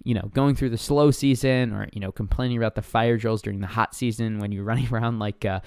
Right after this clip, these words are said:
a chicken with your head cut off, uh, trying to make as much money as possible without everything falling apart.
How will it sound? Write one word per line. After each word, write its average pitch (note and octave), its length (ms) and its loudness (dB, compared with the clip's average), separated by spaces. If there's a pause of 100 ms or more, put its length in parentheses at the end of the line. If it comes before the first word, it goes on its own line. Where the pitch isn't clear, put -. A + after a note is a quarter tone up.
(420)
a - 360 2
chicken C#3+ 400 4
with C3 160 -2
your B2 100 2
head C3 240 0
cut C3+ 160 4
off, - 640 2
uh, G#2 220 0
trying B2+ 180 -2
to A#2+ 120 -2
make A#2+ 200 -2
as - 80 -14
much B2 180 -4
money A#2+ 160 0
as G2 80 -6
possible B2+ 400 0
without A2+ 280 0
everything A2 240 -4
falling A2+ 240 0
apart. D3 400 2